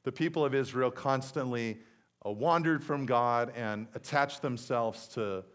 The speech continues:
false gods, false, uh, idols. And as a result, because they were God's covenant people, he would have to lift some of the blessings away from them for a time. And that included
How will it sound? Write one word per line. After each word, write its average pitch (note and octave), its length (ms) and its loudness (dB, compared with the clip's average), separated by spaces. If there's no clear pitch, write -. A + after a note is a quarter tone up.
false B2 520 -2
gods, F2 440 -2
false, - 520 -2
uh, F#2+ 260 -4
idols. G2+ 540 -4
And D#3 360 0
as E3+ 200 4
a F3 60 4
result, D3 680 0
because C3+ 340 0
they C#3+ 120 2
were C#3 140 0
God's C3 320 0
covenant C#3 580 -2
people, D3 420 0
he C#3 180 0
would C#3 140 0
have C3 160 4
to C3 100 0
lift C3+ 460 0
some C#3 300 -2
of A#2+ 60 -4
the A2+ 100 0
blessings A#2+ 800 -2
away E3+ 320 0
from A2 260 -4
them G#2 220 -6
for G#2 200 -6
a G2+ 40 -2
time. F#2+ 420 -6
And G2 140 -8
that D#3 180 4
included D3 680 -2